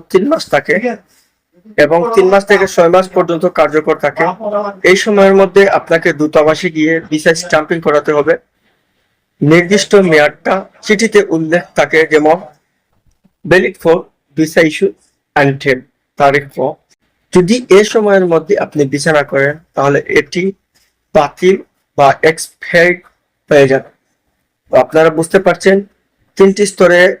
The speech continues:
এই অ্যাপ্রুভাল লেটারের মেয়াদ কতদিন, আপনাকে ক্লিয়ার বলে দিলাম যে সাধারণত তিন থেকে ছয় মাস পর্যন্ত এটা কার্যকর থাকে। এই সময়ের মধ্যেই আপনাকে দূতাবাসে গিয়ে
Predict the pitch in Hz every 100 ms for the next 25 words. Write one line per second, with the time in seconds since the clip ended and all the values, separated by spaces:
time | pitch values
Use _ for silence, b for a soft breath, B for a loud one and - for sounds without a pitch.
0 | - 147 156 147 - 160 156 151 147 151
1 | 151 156 - 143 147 139 139 139 - 160
2 | 160 156 156 151 - - 143 143 - 151
3 | 160 151 143 147 151 151 151 143 139 143
4 | 151 160 160 160 156 151 165 165 - 147
5 | 151 160 - 147 151 139 151 160 _ _
6 | _ _ _ - 147 147 147 143 143 165
7 | 160 147 143 160 165 _ _ - 160 160
8 | 180 170 165 160 151 170 160 - 151 160
9 | 139 139 143 147 - 156 151 156